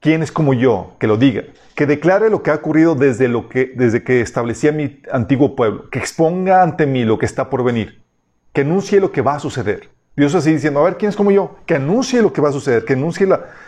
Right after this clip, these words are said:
el, lo que está por, lo, lo, lo venidero". Isaías cuarenta y cinco veintiuno dice, "Declaren y presenten sus pruebas, deliberen juntos. ¿Quién predijo esto hace tiempo? ¿Quién lo declaró desde los tiempos antiguos? ¿Acaso no lo hice yo, el Señor? Fuera de mí no hay otro Dios,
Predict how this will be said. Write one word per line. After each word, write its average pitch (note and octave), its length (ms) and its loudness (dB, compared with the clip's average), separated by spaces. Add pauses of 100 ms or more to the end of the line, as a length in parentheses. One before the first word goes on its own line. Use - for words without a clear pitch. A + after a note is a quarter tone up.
(120)
el, B2 220 2
lo B2+ 200 2
que A2 60 -8
está B2+ 220 -4
por, D3+ 260 -4
lo, A#2 260 0
lo, G#2+ 560 0
lo A2+ 120 0
venidero". A#2+ 420 0 (480)
Isaías D3 300 0
cuarenta D3+ 240 0
y - 20 -8
cinco D3 220 0
veintiuno C#3+ 440 2
dice, C#3+ 300 0 (420)
"Declaren D#3+ 540 0
y F#3+ 60 0
presenten D#3 340 -2
sus D3 220 -8
pruebas, G2+ 340 -2
deliberen A#2+ 460 0
juntos. - 480 -6 (260)
¿Quién E3+ 220 0
predijo D#3+ 400 2
esto C3+ 260 0
hace B2+ 320 0
tiempo? A#2 540 -4
¿Quién C#3+ 200 0
lo D3+ 80 2
declaró B2 440 2
desde A#2+ 240 0
los G2+ 100 -4
tiempos A#2 300 -4
antiguos? A#2 500 -2 (240)
¿Acaso D3 400 -4
no C3+ 100 0
lo C3 80 4
hice B2+ 200 -2
yo, B2+ 400 -2
el C3 100 0
Señor? A#2+ 440 -2 (360)
Fuera F3+ 320 0
de F3+ 80 -2
mí D3+ 160 -2
no D3 80 0
hay C#3+ 100 4
otro C#3+ 220 0
Dios, B2 460 -2